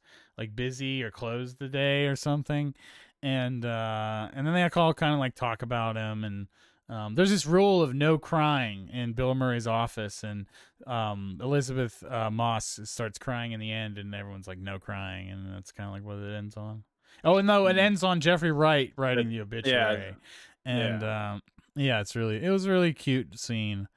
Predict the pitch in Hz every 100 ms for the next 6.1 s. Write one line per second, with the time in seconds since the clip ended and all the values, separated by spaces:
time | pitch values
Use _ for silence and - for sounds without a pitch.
0 | _ _ _ 110 104 113 120 131 117 101
1 | 87 85 180 254 254 262 226 175 196 165
2 | 175 180 180 - 170 170 170 170 151 143
3 | 131 139 - 127 131 131 - 131 123 120
4 | 117 - - _ 113 - 120 104 104 101
5 | 98 95 90 - 90 82 73 71 73 92
6 | 90